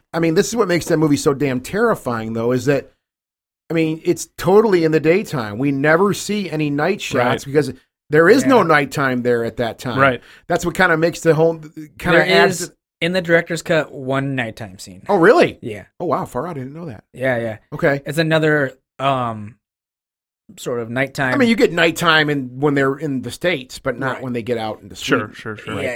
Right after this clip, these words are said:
Speaker 3: yeah. There's another, uh,
Speaker 2: Yeah, 'cause that's mentioned in the film.
Speaker 1: Yeah.
Speaker 2: It's midnight. It's still light out.
Speaker 3: sacri-,
Speaker 1: Still light out.
Speaker 3: there's, like, a, a, a sacrifice scene that's at night. And, um, it is kind of cool. I will say that I did like that scene.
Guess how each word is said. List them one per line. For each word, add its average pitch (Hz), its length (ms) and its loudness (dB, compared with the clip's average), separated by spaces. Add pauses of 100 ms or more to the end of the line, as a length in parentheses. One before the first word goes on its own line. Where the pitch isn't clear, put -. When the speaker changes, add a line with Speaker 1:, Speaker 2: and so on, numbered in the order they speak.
Speaker 3:
yeah. 110 60 -12
There's 135 200 -4
another, 156 640 2 (120)
uh, 120 360 -6 (280)
Speaker 2:
Yeah, 156 80 -2
'cause 151 140 -8
that's 143 220 -2
mentioned 127 320 -6
in 117 60 -8
the 117 60 -10
film. 135 360 -10 (320)
Speaker 1:
Yeah. 127 260 -6
Speaker 2:
It's - 140 -12
midnight. 160 380 2
It's - 80 -16
still 165 220 -4
light 160 220 -6
out. 110 80 -6
Speaker 3:
sacri-, 151 360 0
Speaker 1:
Still - 60 0
light 147 100 -2
out. - 40 -4
Speaker 3:
there's, 156 140 0
like, 165 100 0
a, 131 480 -4
a, 139 120 -10
a 135 60 -10
sacrifice 165 680 0
scene 147 480 -6 (480)
that's 131 180 -2
at 139 220 -4
night. 131 500 -4 (400)
And, 123 400 -8
um, 127 400 -4
it 190 140 -2
is 240 180 4
kind 233 200 -2
of - 100 -6
cool. 160 320 2
I 135 140 0
will 147 220 -2
say 135 340 -2
that 131 100 -4
I 120 80 -8
did 123 260 -4
like 117 280 -8
that 160 220 -2
scene. 180 420 -10